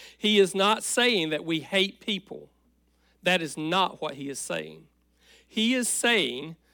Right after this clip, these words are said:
and we can look at verse thirty-three if you have, still have your Bibles open.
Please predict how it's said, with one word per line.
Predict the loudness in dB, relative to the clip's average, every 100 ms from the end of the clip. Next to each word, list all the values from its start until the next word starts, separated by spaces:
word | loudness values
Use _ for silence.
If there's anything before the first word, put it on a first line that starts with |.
| _ _ _ _
and | -12 -6
we | -4
can | -4
look | 0 0 -2
at | -4
verse | -2 -2 -4
thirty-three | 0 2 0 -6 -2 0 2 -2
if | -6
you | -8
have, | -2 0 -2
still | -6 -4
have | -2 -2
your | -2
Bibles | 0 0 0 -4 -2
open. | -4 -4 -8 -8